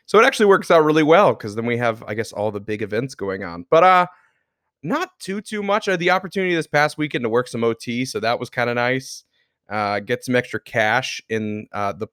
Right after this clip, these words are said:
the good old pocket there. You can always use it, right? Um,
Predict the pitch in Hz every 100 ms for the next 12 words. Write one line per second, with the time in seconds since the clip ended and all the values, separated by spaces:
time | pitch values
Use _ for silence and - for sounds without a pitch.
0 | - 113 107 117 110 - 120 127 - 156
1 | - 151 151 190 - _ _ _ 120 113
2 | 110 107 113 110 123 117 120 139 143 _
3 | _ _ _ _ _ 110 113 117 117 113
4 | 113 113